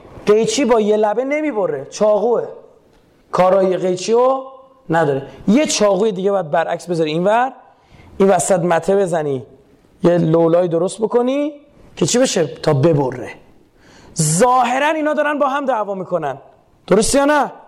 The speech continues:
اما در باطن نه، اینا هر دوتا تو دست یکی هن. سر ماجرای جنگ سی، پنجاه و یک روزه غزه، اینها اعلام کردن،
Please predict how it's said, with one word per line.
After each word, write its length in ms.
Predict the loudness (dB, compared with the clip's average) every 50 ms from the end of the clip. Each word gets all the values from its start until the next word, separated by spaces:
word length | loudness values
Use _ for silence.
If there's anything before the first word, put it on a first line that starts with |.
| -20 _ -20 -20 -20 -20 -20 -20 -20 -20 -20 -14 -8 -6
اما 220 | -4 -2 -2 -2
در 220 | -2 -2 -2 -2
باطن 640 | -2 -2 -2 -2 -2 -2 -4 -6 -6 -4 -6 -6 -8 -12 -16 -14 -8
نه، 340 | -6 -4 -4 -4 -4 -6 -8 -14 -20 -20 -20 -20 -20 -18 -10 -4
اینا 140 | -2 -2 -2
هر 160 | -2 -2 -4
دوتا 240 | -4 -4 -4 -4 -4
تو 120 | -4 -4
دست 420 | -2 0 0 0 -2 -4 -4 -4 -4 -2 -2 -4 -6 -10 -14 -20 -20 -20 _ _ _ _ -8 -8
یکی 300 | -8 -6 -8 -14 -16 -16
هن. 120 | -18 -20 -20 -20 -20 -20 _ _ _ -20 -20 -20 -20 -20 -20 -20 -20 -20 -20 -20 -20 -20 -20 -20 -20 _ -20 -20 -20 -20 -20 -20 -20 -20 _ _ _ _ _ _ _ -20 -20 _ -16 -10
سر 300 | -4 0 0 2 2 2
ماجرای 800 | 2 2 2 0 0 0 -2 -2 0 -2 -2 -2 -4 -6 -8 -10 -14 -18 -20 -20 -20 -20 -20 -20 _ _ _ -20 -20 -10 -4
جنگ 440 | -2 0 0 0 0 -2 -4 -6 -8 -12 -12 -10
سی، 420 | -8 -6 -2 0 2 2 2 2
پنجاه 500 | 0 -2 -4 -2 0 0 2 2 2 0
و 20 | 0
یک 80 | 0
روزه 240 | -2 0 0 0 0
غزه، 520 | 0 0 -2 -2 -2 -4 -4 -2 -4 -6 -8 -12 -20 -20 -20 -20 -20 -20 _ _ _ _ 0
اینها 800 | 2 2 4 4 4 2 2 2 2 0 0 -2 -4 -10 -14 -20 -20 -20 -20 _ _ _ _ _ _ 0
اعلام 520 | 2 2 2 2 2 0 0 0 -2 -6
کردن، 520 | -8 -6 -6 -4 -4 -4 -4 -4 -4 -8